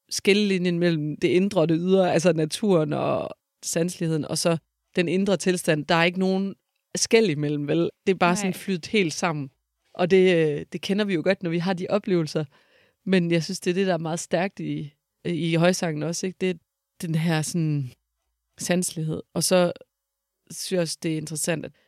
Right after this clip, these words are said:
Speaker 1: på engelsk hedder den Song of Songs.
Speaker 2: Okay.
Speaker 1: Så det vil sige, ligesom sådan en urpopsang på en måde, fordi popsange handler jo tit om ulykkelig kærlighed, eller forelskelse, eller
Speaker 2: Ja.
Speaker 1: og så ligesom at finde tilbage til, hvad var den,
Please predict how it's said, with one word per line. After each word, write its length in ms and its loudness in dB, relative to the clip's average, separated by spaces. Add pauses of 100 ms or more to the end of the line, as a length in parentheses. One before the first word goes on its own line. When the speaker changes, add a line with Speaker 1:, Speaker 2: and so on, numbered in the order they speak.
(120)
Speaker 1:
på 80 2
engelsk 320 2
hedder 160 0
den 100 -4
Song 320 2
of 100 -8
Songs. 500 -4 (440)
Speaker 2:
Okay. 140 -12
Speaker 1:
Så 60 -10
det 80 0
vil 100 -2
sige, 260 -2
ligesom 380 -2 (320)
sådan 140 -2
en 100 -2
urpopsang 840 0
på 80 0
en 100 0
måde, 280 2
fordi 360 0 (480)
popsange 460 2
handler 300 2
jo 160 2
tit 260 -2
om 240 -6 (340)
ulykkelig 360 0
kærlighed, 400 0
eller 280 -4 (140)
forelskelse, 640 -2
eller 240 -6
Speaker 2:
Ja. 180 -8 (560)
Speaker 1:
og 80 0
så 100 0
ligesom 240 0
at 80 0
finde 220 0
tilbage 300 4
til, 160 0
hvad 140 2
var 100 4
den, 300 -2